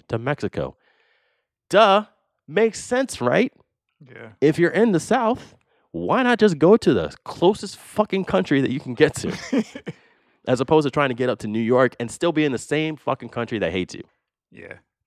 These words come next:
Speaker 2: Just get the fuck outta here.
Speaker 1: Like the more well-known Underground Railroad, Underground Railroad to the north, which helped fugitive slaves free to northern states and Canada, the path to,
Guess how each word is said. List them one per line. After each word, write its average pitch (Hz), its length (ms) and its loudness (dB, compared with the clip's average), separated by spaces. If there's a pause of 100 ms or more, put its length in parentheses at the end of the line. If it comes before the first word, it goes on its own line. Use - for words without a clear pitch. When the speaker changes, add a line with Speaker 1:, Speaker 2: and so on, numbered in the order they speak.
(100)
Speaker 2:
Just - 120 -20
get 113 100 -20
the - 80 -20
fuck - 180 -20
outta 90 180 -16
here. - 180 -20 (1600)
Speaker 1:
Like 160 240 -2
the 156 100 0
more 160 340 0
well-known 117 640 -2
Underground 101 500 -2
Railroad, 92 520 0 (260)
Underground 127 520 0
Railroad 98 500 4
to - 80 -12
the 78 100 -8
north, 123 420 -2
which 98 220 -4
helped 95 240 -4
fugitive 85 500 -6
slaves 87 460 -6
free 87 320 -4
to - 160 -10
northern 92 360 0
states - 420 -8
and 123 220 -4
Canada, 82 480 -4 (720)
the - 80 -2
path 131 440 -10
to, 104 380 -2